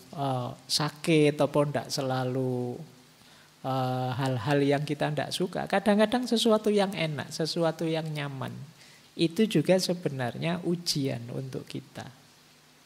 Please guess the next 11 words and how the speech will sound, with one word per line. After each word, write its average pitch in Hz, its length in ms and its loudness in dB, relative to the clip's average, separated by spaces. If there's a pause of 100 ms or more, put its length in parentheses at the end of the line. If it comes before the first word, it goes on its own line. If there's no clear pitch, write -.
(720)
Jadi 131 640 2 (320)
mari 143 400 4 (680)
kita 143 340 0
sadari 143 560 0
betapa 135 560 -2
cintanya 156 640 0
Allah 139 240 0
pada 127 400 -2
kita, 160 720 -2
antara 175 720 4
lain 175 480 2